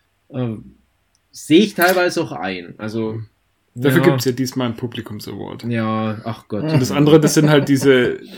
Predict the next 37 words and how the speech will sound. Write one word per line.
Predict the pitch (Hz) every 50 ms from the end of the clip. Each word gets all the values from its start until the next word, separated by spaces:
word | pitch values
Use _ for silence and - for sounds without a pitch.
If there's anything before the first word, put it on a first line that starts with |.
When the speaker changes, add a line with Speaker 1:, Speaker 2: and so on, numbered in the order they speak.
| - -
Speaker 2:
deswegen | - 139 - - 143 139 139 139
nennt | 143 160 160
man | 160 139
sie | 117 123
ja | 117 110
auch | 110 113 -
Oscar-Bait-Filme. | - 139 - - 143 123 104 113 113 110 107 - - 120 110 104 107 104 101 107 - _ _ -
Speaker 1:
Ja, | 113 110 110 110 110
Speaker 2:
Also | 113 117 131
wenn |
Speaker 1:
okay. | 139 139
Speaker 2:
du | 143
es | 139 -
wirklich | 165 180 180 185 170
drauf | - - 151 139 131 -
anlegst | 139 143 151 170 165 156 143 143 135 131 -
und | 131 135 131
wenn | 131 127
du | 127 127
wirklich | 131 151 151 147 151 -
sagst, | - - 135 131 127 - -
ja, | 127 120 123 131 139
ich | 135 127 -
kriech | - - 143 139 -
allen | 123 131 139 139
in | 127 127 123
der | 120 107
Arsch, | 107 120 143 143 -
damit | - 127 123 131 127
ich | 123 -
jetzt | 131 127 -
auch | 127 120 -
mal | 127 120 113
diesen | 117 113 113 104
Preis | - - 120 135 135 -
gewinne, | - 123 110 117 127 131 127 123 - - - - - - _ _ _ _ _ _ _ _ _ _ _ _ _ -
ja, | 107 110 110 107 101 101 -